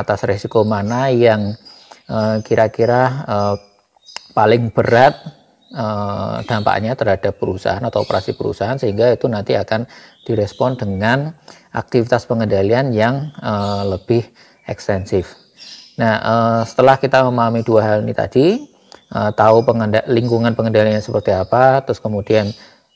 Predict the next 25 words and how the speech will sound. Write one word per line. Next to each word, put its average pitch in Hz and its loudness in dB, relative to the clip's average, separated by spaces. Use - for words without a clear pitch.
eh, 110 -2
sudah 139 0
menilai 120 2
resikonya 110 0
apa 113 -2
saja 123 0
dari 104 -2
resiko 110 0
itu, 127 2
kemudian 107 -2
berdasarkan 107 -2
rata-rata 107 0
pertimbangannya 104 -4
bisa 117 -4
diurutkan 107 2
resiko 113 0
mana 107 -2
yang 110 -2
perlu 113 -2
segera 110 0
dikendalikan 113 -4
dan 101 -4
mana 104 -6
yang, 101 -2
eh, 98 -6